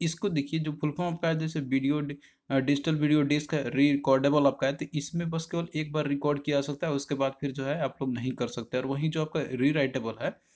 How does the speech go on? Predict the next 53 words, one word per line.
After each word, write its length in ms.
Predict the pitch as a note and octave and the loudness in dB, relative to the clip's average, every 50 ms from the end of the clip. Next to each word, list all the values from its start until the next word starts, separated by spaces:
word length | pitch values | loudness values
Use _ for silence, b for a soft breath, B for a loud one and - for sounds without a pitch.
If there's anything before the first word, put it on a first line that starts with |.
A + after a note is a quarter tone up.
| - _ - | -20 _ -4
तो 80 | C3+ | -4
फुल 200 | B2 - D#3 C#3+ | 0 2 0 0
फॉर्म 220 | C#3+ E3+ F3+ F3+ E3+ | 0 0 -2 0 2
यही 200 | E3+ E3+ F#3 F#3 | 2 2 2 2
रहेगा 260 | E3+ E3 E3 D3+ C#3 | 2 2 2 2 0
इसका, 200 | C#3 C#3+ - D#3+ | 0 0 0 0
डिजिटल 400 | C#3+ C#3 C#3 C#3 - - D#3+ D#3 | 2 2 0 0 2 0 -2 0
वीडियो 320 | C#3 D3 C#3+ C#3+ D3 D3 | 0 0 2 2 4 2
डिस्क 280 | C#3 D3 E3 E3 - - - | 2 2 -2 -4 -4 -8 -2
रीराइटेबल, 600 | C3 D3 D3+ - C#3 A#2 A2+ - A2+ G#2 A2 G#2+ | 2 2 4 4 4 2 0 -2 -6 -8 -6 -4
यानी 220 | A#2 B2+ C3+ D3 D3 | -2 -2 0 0 -2
कि 200 | - D#3+ D3 D3+ | -2 -2 -2 -2
इस 100 | C3+ - | -4 -4
पे 240 | - D#3 D#3 D#3 D#3 b b b _ C#3+ | -2 -2 -2 -2 -4 b b b _ -2
एक 160 | D3+ D3 D3 | -2 0 0
बार 180 | D3+ D3+ D#3 - | -2 -2 0 -2
इरेज 260 | C#3+ C3+ C#3+ D3+ C#3+ - | 0 0 0 0 0 -2
करने 280 | - D3 C#3+ C#3+ D3 | -2 -2 -2 -2 -2
के 80 | D3 D3+ | 0 0
बाद 180 | D3 D3 C#3+ - | 0 0 0 0
फिर 120 | - F3+ F3+ | 0 -2 0
से 200 | F3 F#3 E3+ - | -2 -6 -4 0
ऐड, 260 | D3 C#3 C#3 C#3+ C#3 - - D3 | 0 0 0 0 -4 -8 -4 0
ऐड 220 | C3+ C3+ C3 - | 0 0 0 0
कर 140 | - C3+ B2+ | 0 0 0
सकते 300 | - - B2+ - - B2+ | 0 -2 -6 -6 -6 -4
हैं 160 | C3 C#3 B2+ | -4 -2 -2
डेटा 240 | B2 A#2 A#2 A#2 A2+ | -2 0 0 -2 -2
को 160 | - - A2+ | -2 -4 -8
हम 200 | G#2 G#2+ G#2+ A2 | -8 -8 -10 -10
लोग। 180 | G#2 G#2 G2 b b b b b b b _ | -10 -10 -12 b b b b b b b _
तो 80 | D3 | -2
देखिए 300 | C#3 C#3+ D#3 D3 - E3+ | 0 0 0 0 0 0
जो 100 | E3+ E3+ | 2 2
डीवीडी 460 | D#3+ C3+ C3+ C3+ C3 C#3+ D3+ D#3 D#3+ C#3 | 2 4 4 4 4 4 2 2 2 2
आपका 260 | A#2 - - - A2 | 2 0 -2 -2 -2
है, 200 | A#2+ D3 F3 b b b b b - | -2 -2 -4 b b b b b -2
तो 80 | - C#3+ | 2 2
ये 120 | D3 D3 | 4 2
आपका 200 | C#3+ C#3+ - C#3+ | 2 0 -2 -2
सीडी 340 | C#3+ - - C3 C3+ C#3+ C#3+ | -2 0 0 2 2 4 4
जैसा 280 | C#3 C#3+ C#3 C#3 D3 | 4 2 0 0 0
ही 140 | C#3 C3+ C#3 | 2 2 2
आपको 240 | C#3 C3+ - - C3+ | 2 0 0 -2 0
दिखेगा, 360 | C3 B2+ B2+ - D3 C#3+ D3+ | 0 0 -2 0 0 0 2
लेकिन 300 | D#3 D#3 D#3+ D#3+ F3 E3 | 0 0 -2 -2 -2 -2
जो 100 | D#3+ E3 | -2 0
कैपेसिटी 600 | D#3+ D#3 D3 - C#3+ C#3+ D3 - D#3+ D#3 D#3+ F3 E3 | -2 -2 -2 0 0 0 0 -2 -2 -2 -2 0 -2
आपका 240 | D#3 - - B2+ | -2 0 0 2
होता 200 | A#2+ A#2 - - | 2 2 0 0
है 80 | C#3 C#3 | 0 0
डीवीडी 400 | C3 B2+ C3+ C3 C#3 C3 A#2+ A#2+ | 2 2 0 0 2 0 -2 -4
का, 160 | - - E3 | -4 -4 -6